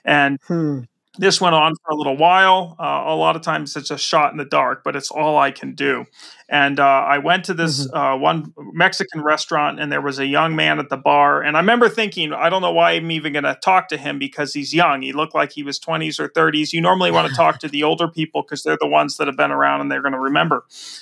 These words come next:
Speaker 1: But I had already started in his direction, so I said, "I'll just ask him."
Speaker 2: <laughs>
Speaker 1: And I s-, I showed him the picture, and I said, "Have you ever seen this giant? I know it used to be around here. I just have no idea where it is." And the guy, l-,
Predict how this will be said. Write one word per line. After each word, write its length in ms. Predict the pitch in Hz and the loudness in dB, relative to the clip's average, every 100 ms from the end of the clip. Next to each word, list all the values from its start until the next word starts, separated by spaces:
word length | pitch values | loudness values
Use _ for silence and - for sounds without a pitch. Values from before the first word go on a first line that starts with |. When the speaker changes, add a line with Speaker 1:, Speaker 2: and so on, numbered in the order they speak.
| - _ | -20 _
Speaker 1:
But 280 | 175 175 - | 2 2 4
I 180 | 185 | 4
had 180 | 180 190 | 4 4
already 260 | 185 190 180 | 6 4 2
started 440 | 165 208 190 165 | 0 0 0 -2
in 100 | 165 | -6
his 200 | 151 156 | -6 -8
direction, 560 | - 165 202 208 202 185 | -6 2 2 2 -6 -8
so 160 | 165 156 | -6 -6
I 80 | |
said, 240 | 147 - 143 | -6 -6 -2
"I'll 180 | 143 139 | -2 -4
just 240 | 143 - | -8 -4
ask 260 | 143 139 - | -2 -2 -6
him." 180 | 135 127 _ - - | -12 -14 _ -20 -4
Speaker 2:
<laughs> 420 | 247 - 247 - | -4 -2 -2 -2
Speaker 1:
And 180 | 170 165 | 0 2
I 80 | 156 | 2
s-, 200 | 156 - | 0 -2
I 140 | 165 | -2
showed 200 | 165 233 | 2 2
him 100 | 240 | 0
the 80 | 196 - | -2 -2
picture, 460 | 202 - 208 196 - | -4 -2 2 2 2
and 160 | 170 160 | -2 0
I 100 | 156 | 0
said, 240 | - 170 | 0 0
"Have 100 | 160 | 0
you 120 | 185 | 2
ever 180 | 226 196 | 2 2
seen 440 | 196 202 185 180 - _ | -2 -2 -2 -4 -10 _
this 220 | 175 165 - | -6 -6 0
giant? 460 | 220 277 269 139 - _ _ | 2 2 2 -2 -8 _ _
I 140 | 160 156 | -4 -2
know 220 | 160 214 | 2 2
it 100 | 214 | 2
used 200 | 196 - | -2 -4
to 80 | 196 | -6
be 160 | 170 | -2
around 320 | 170 160 160 160 | 0 2 2 0
here. 360 | 156 156 160 | -2 -2 0
I 120 | 147 | -2
just 240 | 143 151 - | -4 -6 -8
have 100 | 131 | -8
no 220 | 139 139 | -4 0
idea 280 | 135 135 135 | 0 -2 -8
where 160 | 139 | -6
it 60 | 131 | 0
is." 260 | 254 202 - | 2 2 -2
And 180 | 160 143 | -6 -6
the 80 | |
guy, 480 | 139 196 285 285 165 - _ | 0 2 4 2 -2 -10 _
l-, 160 | 165 | -16